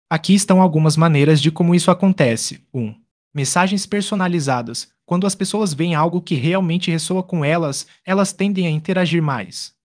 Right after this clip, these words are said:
Dois. Relevância. Oferecer conteúdo que se alinha com os interesses do seu público faz com que eles queiram saber mais. Três. Feedback direto. Com campanhas direcionadas,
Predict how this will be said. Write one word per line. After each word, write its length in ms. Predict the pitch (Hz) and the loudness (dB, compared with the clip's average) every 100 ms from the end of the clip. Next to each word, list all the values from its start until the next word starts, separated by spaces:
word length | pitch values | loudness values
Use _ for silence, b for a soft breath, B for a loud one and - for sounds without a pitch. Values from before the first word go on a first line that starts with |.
| - | 0
Dois. 440 | 175 120 - - _ _ _ | 2 4 0 -6 _ _ _
Relevância. 600 | 180 165 135 117 - - _ | 0 2 2 0 -6 -14 _
Oferecer 480 | 175 196 185 - 202 | -4 0 0 0 -2
conteúdo 460 | 202 226 226 214 208 | 0 0 2 0 0
que 120 | 190 | -2
se 140 | - | 0
alinha 280 | 190 165 196 | 2 2 2
com 160 | 190 196 | 2 2
os 120 | 180 | 2
interesses 460 | 185 180 170 190 | 2 2 0 0
do 120 | 156 156 | -2 -2
seu 220 | - 202 | 0 -2
público 420 | 196 185 190 202 | -2 -2 -2 -2
faz 240 | 190 208 | 0 0
com 140 | - 196 | 0 -2
que 80 | 196 | 0
eles 220 | 185 - | 0 0
queiram 260 | - 180 | 0 2
saber 340 | 185 208 139 139 | 2 0 0 0
mais. 560 | 147 113 101 - - - _ _ - | 0 -4 -6 -10 -12 -14 _ _ 0
Três. 440 | 196 131 - - _ _ - | 4 4 2 -4 _ _ -6
Feedback 440 | 170 170 170 175 | -4 0 0 0
direto. 480 | 170 147 117 110 - _ | -2 -2 -2 -4 -14 _
Com 140 | - 175 | -8 -6
campanhas 560 | 156 131 160 190 208 | -4 -4 0 0 0
direcionadas, 840 | 175 190 190 208 170 143 139 151 - | 0 -2 -2 -2 -2 -2 -2 -6 -10